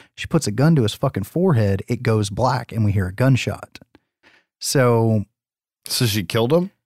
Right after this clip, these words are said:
Speaker 1: I don't know. It goes black. I don't know if she killed him or he killed her. So I don't know. I'm fine with the original ending. It's one of those, that's what I saw first. So, but there's a couple of movies we've talked about in the past where the alternate ending,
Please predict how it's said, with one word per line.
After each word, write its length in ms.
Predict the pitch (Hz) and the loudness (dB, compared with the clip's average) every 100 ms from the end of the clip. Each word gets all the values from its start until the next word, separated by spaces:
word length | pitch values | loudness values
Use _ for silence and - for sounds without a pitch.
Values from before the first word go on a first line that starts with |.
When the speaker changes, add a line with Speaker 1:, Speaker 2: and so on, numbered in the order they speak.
| _ _ - | _ _ -4
Speaker 1:
I 120 | 165 | 2
don't 160 | 185 | 4
know. 220 | 208 240 165 | 6 4 4
It 80 | 135 | 2
goes 220 | 165 160 | 0 0
black. 360 | 196 208 175 | 0 0 0
I 60 | 151 | 0
don't 120 | 175 | 2
know 100 | 175 | 2
if 60 | 151 | 0
she 160 | - 180 | -2 -2
killed 260 | 185 165 | 0 0
him 220 | 185 202 | 4 4
or 40 | 165 | 4
he 120 | 180 | 2
killed 280 | - 180 160 | 0 -2 0
her. 280 | 240 220 - _ _ _ _ _ _ _ _ | -2 -2 -6 _ _ _ _ _ _ _ _
So 520 | - 139 127 117 104 - _ _ _ _ - | -6 0 2 2 -2 -8 _ _ _ _ 0
I 60 | |
don't 100 | 220 | 4
know. 180 | 170 127 - | 4 2 4
I'm 140 | 226 | 0
fine 280 | - 131 165 | 2 2 4
with 100 | 156 | 2
the 100 | 151 | 2
original 440 | 110 113 131 139 | 2 2 2 4
ending. 420 | 143 156 151 151 147 - _ _ | 4 4 2 2 -2 -8 _ _
It's 100 | - | 0
one 120 | 135 | 4
of 60 | 123 | 6
those, 160 | 117 107 | 4 2
that's 300 | 110 110 110 | 0 -2 0
what 120 | 101 | 0
I 60 | |
saw 240 | 95 98 92 | 0 0 -2
first. 420 | - 98 107 - | 0 0 0 -4
So, 460 | - - 92 92 - - - | -4 -2 -2 -2 -8 -12 -2
but 160 | 165 | 0
there's 140 | 247 220 | 2 2
a 60 | |
couple 260 | - 196 151 | 2 0 2
of 80 | 127 | 4
movies 300 | 117 107 104 | 4 2 0
we've 120 | 110 | 0
talked 200 | 123 107 | -2 -2
about 120 | 110 | -2
in 40 | 92 | -4
the 60 | |
past 300 | - 107 98 | -2 -2 0
where 80 | 107 | 0
the 80 | 101 | 0
alternate 380 | 107 110 107 101 | 0 0 0 0
ending, 380 | 101 98 98 | 0 -2 -4